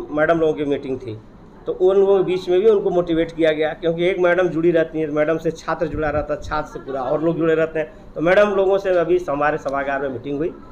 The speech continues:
माननीय आयुक्त महोदय और कलेक्टर महोदय का निर्देश था कि अधिक से अधिक संख्या में प्रचार प्रसार किया जाए, इसीलिए नगर निगम के सभागार में एक मीटिंग आयोजित की गई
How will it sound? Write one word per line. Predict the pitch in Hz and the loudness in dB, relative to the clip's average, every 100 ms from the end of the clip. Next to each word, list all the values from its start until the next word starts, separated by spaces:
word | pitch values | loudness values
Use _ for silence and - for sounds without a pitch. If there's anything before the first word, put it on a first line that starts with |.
| - - | -20 -10
माननीय | 143 151 156 | -4 0 0
आयुक्त | 131 147 160 | 0 -2 -4
महोदय | 147 147 151 | -2 2 4
और | 147 143 143 | 4 4 0
कलेक्टर | 131 - 151 | -6 -4 -4
महोदय | 135 143 | -2 -2
का | 139 | -4
निर्देश | 127 127 160 - | -4 -2 -2 -2
था | 160 | -6
कि | 151 | -6
अधिक | 117 175 | -6 -6
से | 180 156 | -4 -6
अधिक | 147 | -8
संख्या | - 123 139 | -8 -10 -8
में | 127 | -12
प्रचार | 117 131 131 | -12 -10 -10
प्रसार | 139 151 | -8 -8
किया | 147 151 151 | -8 -6 -6
जाए, | 160 170 - - - | -6 -10 -16 -18 -10
इसीलिए | 175 196 185 | 0 2 4
नगर | 165 170 | 4 2
निगम | 165 165 165 160 160 | 2 0 0 0 -2
के | 156 156 | -4 -4
सभागार | 147 135 143 143 | -2 0 0 0
में | 139 | -4
एक | 131 | -6
मीटिंग | 123 120 165 | -8 -6 -2
आयोजित | 165 156 156 | -2 -2 -8
की | 170 165 | -8 -6
गई | 170 | -6